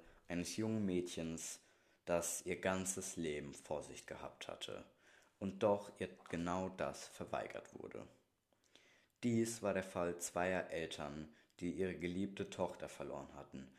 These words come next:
und viel zu sehr in den Abgrund gerieten, dass sich jeder nur für den Täter interessierte.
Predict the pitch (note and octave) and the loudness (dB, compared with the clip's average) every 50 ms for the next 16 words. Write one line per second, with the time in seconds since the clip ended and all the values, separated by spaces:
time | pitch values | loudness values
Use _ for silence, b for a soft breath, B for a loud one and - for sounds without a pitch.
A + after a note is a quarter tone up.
0 | B B B B B - G2 F#2 - - - A#2 A2+ A2 G#2+ G#2 - - G#2 G2 | B B B B B -4 -4 -4 -4 -4 0 2 2 4 2 2 -2 -4 -4 -2
1 | G2 G2+ F2+ D#2+ - - F2 E2+ E2+ E2 - - D#2 - - - - D2 D2 - | 0 2 2 2 2 0 -2 -4 -4 -4 -4 -6 -6 -6 -8 -8 -6 -6 -6 -6
2 | - - C2 D2+ D2 C#2 - - C#2 C#2 C#2 - D2+ D2+ D2+ - - - - - | -8 -8 -6 -6 -6 -8 -8 -12 -12 -12 -10 -8 -6 -6 -6 -6 -8 -8 -4 0
3 | G2+ F#2+ F#2 F#2 E2 D#2+ D2+ D2 C#2+ C#2 - - - - - E2+ E2 - - - | 2 2 2 2 0 -2 -4 -6 -8 -10 -12 -10 -6 -4 -2 -2 -4 -4 -4 -6
4 | - - - - - - - - C2 - - - - - - - - - G1+ - | -6 -6 -6 -8 -8 -8 -8 -10 -10 -10 -10 -8 -8 -8 -8 -8 -8 -8 -10 -10
5 | - | -12